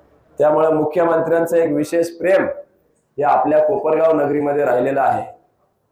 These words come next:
आणि म्हणूनच दीपक भाऊंशी आम्ही बोलत होतो, अनेक गोष्टी चालल्या होत्या, संभाषण चाललं होतं, अनेक पद्धतीने, वेगवेगळ्या पद्धतीने चर्चा चालू होत्या,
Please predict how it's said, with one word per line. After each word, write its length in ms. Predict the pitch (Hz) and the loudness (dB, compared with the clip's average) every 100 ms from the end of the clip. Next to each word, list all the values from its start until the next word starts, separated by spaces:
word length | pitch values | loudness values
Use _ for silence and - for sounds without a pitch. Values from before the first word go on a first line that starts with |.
| - | -6
आणि 120 | 139 | -2
म्हणूनच 600 | 143 151 175 175 175 - - _ _ _ _ _ _ _ _ - | 2 2 2 2 -2 -6 -20 _ _ _ _ _ _ _ _ -6
दीपक 260 | 127 - | -4 0
भाऊंशी 400 | 165 - 156 156 | 0 2 0 0
आम्ही 240 | 160 151 160 | 0 0 0
बोलत 360 | 139 156 170 165 | 0 2 2 2
होतो, 200 | 156 160 | 0 0
अनेक 680 | 160 123 127 160 160 - - - 123 | 0 0 0 -2 -4 -8 -20 -16 -6
गोष्टी 720 | 151 151 160 165 165 165 - - _ _ _ _ _ _ _ _ _ _ _ _ - - | -6 -4 -2 0 0 -4 -14 -20 _ _ _ _ _ _ _ _ _ _ _ _ -8 -2
चालल्या 260 | 147 165 160 | 0 2 2
होत्या, 240 | 156 165 160 | 2 2 0
संभाषण 540 | 143 147 156 156 160 | 0 0 0 0 0
चाललं 300 | 151 151 156 | 0 -2 0
होतं, 460 | 156 151 160 160 - - - _ _ _ _ _ _ _ - | 0 0 0 0 -4 -12 -20 _ _ _ _ _ _ _ -6
अनेक 340 | 110 143 143 | -2 0 0
पद्धतीने, 460 | 135 143 147 151 151 | 0 0 0 2 2
वेगवेगळ्या 500 | 143 147 147 151 151 | 2 2 2 2 2
पद्धतीने 400 | 143 143 143 147 | 0 -2 -2 -4
चर्चा 360 | 151 131 135 - | -2 -4 -2 0
चालू 300 | 170 160 151 | 2 2 2
होत्या, 280 | 135 113 | 0 -2